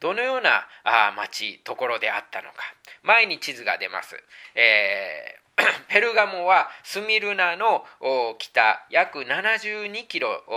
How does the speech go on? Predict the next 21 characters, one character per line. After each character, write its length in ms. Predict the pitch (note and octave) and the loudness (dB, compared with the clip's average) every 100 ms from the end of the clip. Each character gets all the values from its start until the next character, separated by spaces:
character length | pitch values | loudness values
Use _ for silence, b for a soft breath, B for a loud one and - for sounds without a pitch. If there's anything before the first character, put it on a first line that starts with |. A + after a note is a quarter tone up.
| G#2+ | -4
に 120 | G2+ | 0
あ 140 | G#2+ A2 | 2 2
る、 260 | D3+ D#3 B B - | 0 -6 B B 0
え 460 | A2+ G#2 F#2+ D#2 C#3+ | 2 4 2 -2 -4
ー、 40 | |
丘 260 | - A3+ G#3+ | 0 2 2
の 180 | G#3 | -2
上 140 | G3+ F#3+ | -8 -8
に 120 | F#3 | -10
建 160 | D#3+ - | -12 -4
て 100 | D3+ | 2
ら 120 | C3 | 2
れ 60 | |
た 100 | G2 | 2
町 320 | F#2 F#2+ - F2+ | -8 -10 -10 -8
で、 240 | F3 - B B B - | -8 -8 B B B 2
ア 140 | D3+ | 2
ジ 160 | G3+ G#3 | 4 2
ア 100 | G3 | 2
州 340 | D3 A#2 G2 | -2 -10 -8
の、 280 | F#3 G3+ | -6 -6